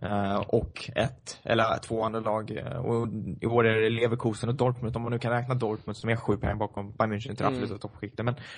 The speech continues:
Speaker 1: sen så har vi ett väldigt tydligt skikt, eh, vid Europa League-platserna. För, och sen följt av sjunde till kanske trettonde plats istället för, för det klassiska i, i Tyskland är att du kan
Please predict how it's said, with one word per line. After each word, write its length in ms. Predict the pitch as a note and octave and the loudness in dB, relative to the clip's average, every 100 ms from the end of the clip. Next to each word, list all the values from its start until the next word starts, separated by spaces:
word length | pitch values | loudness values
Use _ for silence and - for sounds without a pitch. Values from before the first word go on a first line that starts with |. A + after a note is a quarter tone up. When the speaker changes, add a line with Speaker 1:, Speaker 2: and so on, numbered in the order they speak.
| - | -2
Speaker 1:
sen 200 | C#3 D3 | 0 2
så 120 | F#3 | 2
har 40 | |
vi 60 | F#3 | -2
ett 120 | - | 0
väldigt 360 | E3+ D#3 E3 F#3 | 0 2 0 -2
tydligt 300 | E3 B2+ - | 0 0 -2
skikt, 480 | B2 A#2 _ _ _ _ _ _ _ - | -2 -4 _ _ _ _ _ _ _ -2
eh, 200 | A2+ A2 | 0 2
vid 360 | A2+ A#2+ A2 | 2 2 4
Europa 320 | G#2+ A#2 A#2 | 6 6 4
League-platserna. 720 | B2 A#2+ - C#3+ - C3 A#2 A2 - _ _ _ _ _ _ _ - - | 2 2 2 -2 0 0 0 0 -6 _ _ _ _ _ _ _ -20 0
För, 420 | C#3 B2+ B2 - | 4 4 4 -2
och 100 | C#3+ | -4
sen 300 | - D3+ D3 | 0 0 0
följt 420 | B2+ C#3 B2 A#2+ | -2 0 0 -2
av 320 | A#2 A#2+ A2 - - _ _ _ _ _ - | -2 -2 -4 -12 -20 _ _ _ _ _ -12
sjunde 480 | - D3 B2+ B2 | 0 2 2 0
till 280 | B2 A#2+ A#2 | 0 0 -2
kanske 460 | - A2+ A2+ A2 B2 - | -4 -4 -2 -4 -6 -2
trettonde 580 | C#3+ C3+ - G3+ A3 D3+ | -2 -2 -2 -2 0 2
plats 340 | A#2 G#2+ - | 2 0 -4
istället 360 | B2 - A#2+ A2 | -4 2 4 4
för, 400 | A#2+ G2 E2 - | 0 -2 -4 -4
för 80 | |
det 80 | C3 | -4
klassiska 500 | C3 D#3 F3 F3+ - | 0 0 0 -2 0
i, 140 | E3+ C3+ - - | 0 -2 -10 -12
i 280 | C2+ F2+ C3 | -8 -4 0
Tyskland 340 | B2+ B2 B2 A#2 | 2 4 4 4
är 60 | |
att 120 | A2+ | 2
du 100 | - | 0
kan 320 | A#2 A#2+ A2+ | -2 -2 -2